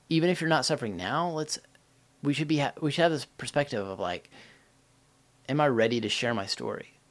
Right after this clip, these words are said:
My story of my relationship with Jesus as I suffer, because people are gonna wanna hear it. Be ready to make a defense. That's one thing. That's one of the ways we're called to suffer. But then Peter also tells us to do it with gentleness and respect.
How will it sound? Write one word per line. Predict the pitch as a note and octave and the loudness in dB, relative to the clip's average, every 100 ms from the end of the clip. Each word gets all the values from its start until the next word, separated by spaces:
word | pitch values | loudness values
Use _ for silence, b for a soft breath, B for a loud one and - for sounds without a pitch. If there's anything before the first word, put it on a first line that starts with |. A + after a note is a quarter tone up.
| _ _ _ | _ _ _
My | A#2+ A#2+ | -4 -4
story | - D3+ C#3+ | -2 2 2
of | A#2 | 2
my | A2+ | 0
relationship | A2 G#2+ G#2 A2+ | 0 0 -2 -4
with | A2 | -10
Jesus | - A2+ A2+ F#2 F2+ - B B B - | -8 -8 -8 -8 -8 -10 B B B -6
as | A2 G#2+ | -4 -2
I | G#2 | -2
suffer, | - - - E2+ | -4 -6 -8 -10
because | A2 A2 | -10 -12
people | - C3 A2+ | -8 -6 -4
are | |
gonna | A2 | -4
wanna | G2 F#2 | -4 -4
hear | G2+ | -6
it. | - - - B B B _ _ _ _ _ _ - - | -8 -10 -16 B B B _ _ _ _ _ _ -20 -8
Be | C3+ | -2
ready | B2+ B2+ - - _ - | 2 2 2 -6 _ -6
to | A2+ | -2
make | A2 | 0
a | |
defense. | G#2+ - D#2 - - - - | 0 -2 -4 -6 -16 -10 -2
That's | B2 - | 0 2
one | C#3+ A#2+ | 0 2
thing. | A#2+ G2+ D2+ | -2 -2 -6
That's | C#3 | -4
one | D#3+ | 0
of | D3 | 2
the | |
ways | B2+ A2+ G#2+ | 4 2 2
we're | - | -6
called | G#2 G2+ F2 | -6 -6 -6
to | |
suffer. | - G2 - - _ _ - - _ - | -6 -6 -8 -14 _ _ -20 -20 _ -2
But | F3 | 2
then | G3 | 4
Peter | F#3 F#3 | 6 8
also | F#3 G3+ | 8 6
tells | F3+ C#3+ A#2+ | 2 2 2
us | B2+ | -2
to | - C3+ | -2 -4
do | A2+ B2+ | -2 0
it | A#2 - | 0 -4
with | B2 A#2 | -8 -6
gentleness | B2 A2+ A#2 G#2+ - | -6 -4 -2 -2 -2
and | |
respect. | G2+ F#2+ - G2+ | -6 -4 -2 -4